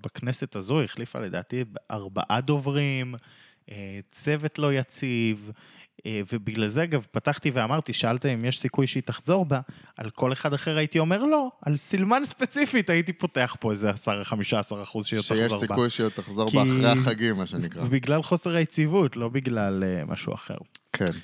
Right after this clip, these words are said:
Speaker 1: אבל תראה, יש פה, ובגלל כל הסיבות שמניתי, כמה הממשלה הזו לא יכולה לתפקד, וכמה הכנסת הזו בבעיה תפקודית, וכמה הלחץ עכשיו על חברי ימין הגדול. בסופו של דבר, מה שסילמן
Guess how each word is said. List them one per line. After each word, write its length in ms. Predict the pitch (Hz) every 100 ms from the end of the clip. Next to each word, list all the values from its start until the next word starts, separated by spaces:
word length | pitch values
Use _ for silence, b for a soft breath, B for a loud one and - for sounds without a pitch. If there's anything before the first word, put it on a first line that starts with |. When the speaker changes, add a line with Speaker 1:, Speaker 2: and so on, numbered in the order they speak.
| B B B -
Speaker 1:
אבל 220 | 139 190
תראה, 260 | 220 285 185 - _
יש 360 | 170 185 214 -
פה, 400 | - 220 208 170
ובגלל 680 | 143 147 - 143 160 196 196 - - - -
כל 180 | 185
הסיבות 340 | 185 151 139 147
שמניתי, 500 | 147 123 135 131 131
כמה 280 | 139 139 131
הממשלה 400 | 120 113 120 123
הזו 160 | 120 120
לא 100 | 127
יכולה 340 | - 123 120
לתפקד, 400 | 117 127 - 117
וכמה 220 | 113 135 127
הכנסת 360 | - 131 -
הזו 200 | 131 123
בבעיה 320 | 120 117 117
תפקודית, 600 | 113 127 - 127 139 165 - B B B B
וכמה 640 | 117 127 160 180 196 190 -
הלחץ 460 | 135 127 151 - -
עכשיו 240 | - 139
על 60 | 131
חברי 340 | - 113 120
ימין 220 | 117 110 113
הגדול. 460 | 104 101 104 101 - b b b
בסופו 340 | 139 - - 170
של 160 | 185
דבר, 460 | 139 120 143 139 156 - - _
מה 140 | 127 135
שסילמן 800 | 160 - 120 113 117 139 143